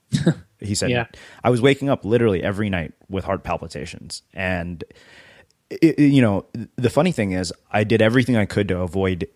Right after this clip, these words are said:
Speaker 2: making that trip to a doctor's office because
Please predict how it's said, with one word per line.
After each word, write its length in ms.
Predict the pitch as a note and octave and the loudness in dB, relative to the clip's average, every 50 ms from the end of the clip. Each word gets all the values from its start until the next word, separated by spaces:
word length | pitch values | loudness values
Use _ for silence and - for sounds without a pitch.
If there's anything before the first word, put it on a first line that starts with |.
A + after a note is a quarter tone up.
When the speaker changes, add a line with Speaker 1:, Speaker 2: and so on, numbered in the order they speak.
| E2 F2+ F#2+ - - | -14 -14 -12 -2 2
Speaker 2:
making 320 | G#2+ A2 G2+ D#2+ F#2+ F2+ | 2 4 4 2 0 -2
that 160 | F2+ E2+ D2+ | -2 -4 -4
trip 180 | - F#2 E2+ - | -4 -6 -6 -4
to 80 | - F2 | -6 -8
a 40 | E2+ | -2
doctor's 400 | D#2+ F#2 G2+ G2+ - F#2+ E2+ F2+ | 0 0 0 0 0 -4 -4 -4
office 320 | E2 E2 - - - - | -4 -6 -8 -8 -10 -10
because 640 | - E2+ F#2 E2+ - G2 F2+ F2+ F2+ F2 E2 - - | -6 -6 -6 -4 0 0 0 0 0 -2 -4 -6 -8